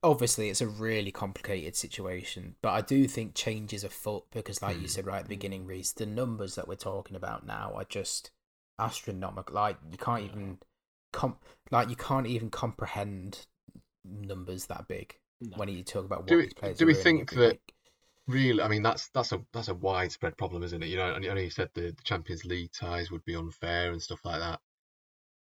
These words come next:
Speaker 2: Does, and this is very unrealistic that this would ever probably happen, but is a, a blanket salary cap and change and sh-, in structure and everything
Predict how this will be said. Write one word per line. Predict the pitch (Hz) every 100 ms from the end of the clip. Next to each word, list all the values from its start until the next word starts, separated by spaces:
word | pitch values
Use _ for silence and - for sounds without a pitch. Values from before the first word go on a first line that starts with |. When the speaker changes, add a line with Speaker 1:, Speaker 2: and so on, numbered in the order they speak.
| _ -
Speaker 2:
Does, | 131 117 - -
and | 110 92
this | 95
is | 80
very | 92 95
unrealistic | 85 80 80 82 - 85 76
that | 85
this | 76 -
would | 78
ever | 82 -
probably | 90 78 80
happen, | 95 - - - 90
but | 82 - _ _ _ -
is | 104 104
a, | 92 87 85
a | 87 -
blanket | 90 87 98 95 - 82 - _ _ _ _ _ _
salary | - - 87 87 82
cap | - 82 -
and | 78
change | - 87 85 85 78
and | -
sh-, | -
in | 85 78
structure | - 92 - 82
and |
everything | 85 90 82 80 78